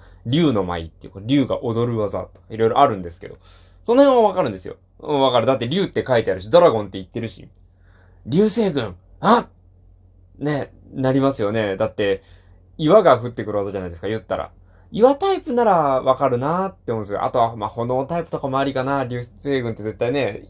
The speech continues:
隕石降ってくる時燃えてるだろうから。それはわかるんですけどね。竜か。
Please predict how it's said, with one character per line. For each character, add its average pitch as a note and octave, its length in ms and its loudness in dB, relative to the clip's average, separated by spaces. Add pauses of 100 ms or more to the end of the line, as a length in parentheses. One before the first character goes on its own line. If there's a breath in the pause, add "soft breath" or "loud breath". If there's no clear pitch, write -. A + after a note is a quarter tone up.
隕 B2+ 240 -4
石 A#2+ 100 -8
降 C3+ 40 -4
っ C3+ 60 -6
て B2 100 -6
く A2+ 80 -2
る G#2+ 80 -4
時 G#2+ 120 -4
燃 A2 180 0
え - 20 -6
て B2+ 80 0
る A#2 80 0
だ G#2+ 80 0
ろ G#2+ 100 -2
う - 60 -6
か - 80 -8
ら。 - 140 -12 (600 soft breath)
そ - 140 -8
れ D#3+ 40 4
は C#3+ 120 6
わ A#2 40 2
か C#3 120 0
る A#2+ 80 0
ん G#2 60 -4
で F#2+ 60 -10
す - 80 -16
け F2 60 -14
ど F2+ 100 -12
ね。 D#2+ 400 -12 (180)
竜 G#2 340 -4
か。 - 480 -18